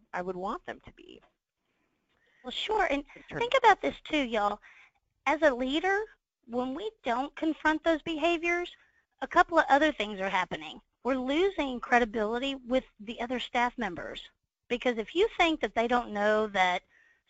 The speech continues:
Speaker 2: Susie Q comes in late every day, or she's drinking at her desk, or she's taking a nap, <laughs> you know,
Speaker 1: Just
Speaker 2: if
Speaker 1: for the
Speaker 2: you
Speaker 1: record,
Speaker 2: think
Speaker 1: that
Speaker 2: that
Speaker 1: does
Speaker 2: they
Speaker 1: not
Speaker 2: don't
Speaker 1: happen here a
Speaker 2: know
Speaker 1: lot.
Speaker 2: <laughs>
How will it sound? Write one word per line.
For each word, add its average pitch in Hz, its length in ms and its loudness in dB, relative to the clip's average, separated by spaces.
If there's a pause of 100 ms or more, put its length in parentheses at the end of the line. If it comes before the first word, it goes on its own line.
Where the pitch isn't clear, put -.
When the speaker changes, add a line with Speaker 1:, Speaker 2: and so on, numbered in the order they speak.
Speaker 2:
Susie 254 260 -4
Q 247 240 -4
comes 233 320 2
in 220 180 0
late 214 240 4
every 220 260 4
day, 220 380 8
or 202 100 2
she's 247 280 0
drinking 240 400 0
at 214 100 4
her 240 140 6
desk, 202 580 6
or 196 480 0 (920)
she's 247 220 -4
taking 269 320 -6
a 254 40 2
nap, 226 400 8 (120)
<laughs> - 580 0
you 349 180 8
know, 269 180 10 (340)
Speaker 1:
Just - 120 6
Speaker 2:
if 247 100 0
Speaker 1:
for 349 60 2
the 339 80 10
Speaker 2:
you - 0 -
Speaker 1:
record, 247 220 10
Speaker 2:
think 277 80 10
Speaker 1:
that 285 60 8
Speaker 2:
that - 20 4
Speaker 1:
does 285 140 6
Speaker 2:
they 214 100 8
Speaker 1:
not - 0 -
Speaker 2:
don't 269 220 10
Speaker 1:
happen - 180 8
here 320 160 8
a - 60 8
Speaker 2:
know - 20 6
Speaker 1:
lot. - 280 4 (120)
Speaker 2:
<laughs> 807 800 4